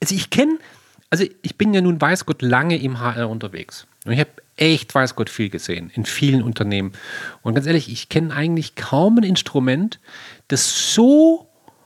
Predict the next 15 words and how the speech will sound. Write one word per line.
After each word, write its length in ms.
kontrovers 640
diskutiert 580
wird. 160
Wirklich 320
nicht. 220
Ja? 180
Also 300
vielleicht, 480
ja, 240
so 160
Mitarbeiterbefragung, 1300
das 160
ist 140
auch 180
sowas, 560